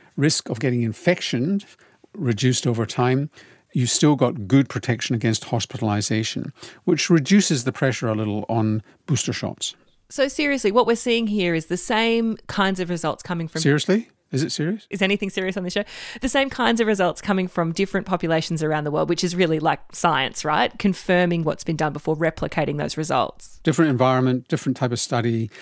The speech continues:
Speaker 1: different population. And when you get the same results, you can be pretty confident.
Speaker 2: And Norman, you mentioned before that we're gonna end up having one of the highest vaccination coverages in the world, which is good because Sabella has written in saying, "Am I crazy?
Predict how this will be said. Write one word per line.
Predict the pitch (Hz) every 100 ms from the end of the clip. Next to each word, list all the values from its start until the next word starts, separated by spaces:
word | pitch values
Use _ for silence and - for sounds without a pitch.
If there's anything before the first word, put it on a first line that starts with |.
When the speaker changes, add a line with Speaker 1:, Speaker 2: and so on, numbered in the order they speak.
| - - -
Speaker 1:
different | 135 135 120
population. | 127 123 104 104 110 110 110 -
And | - 135 113 131
when |
you | 110
get | 110 135
the | 127
same | - 110
results, | 104 104 107 131 120
you |
can | -
be | 104
pretty | - 107
confident. | - 101 - - - _ _ - -
Speaker 2:
And | 302 302
Norman, | 339 339
you | 339
mentioned | 359 440
before | 466 - 254
that | 220
we're | 208
gonna | 202
end | - 190
up | 170
having | 180 175
one | 170
of | 170
the | 165
highest | 185 175 -
vaccination | 160 - 165 -
coverages | 165 180 165 160 165 156
in | -
the | 170
world, | 160 165
which | 165 -
is | 185
good | - 277
because | 220 220 214
Sabella | - 208 233 262 240
has | 202 175
written | 180 185
in | 170
saying, | - 175 170
"Am | 175
I | 269
crazy? | 294 277 247 262 220 165 143 214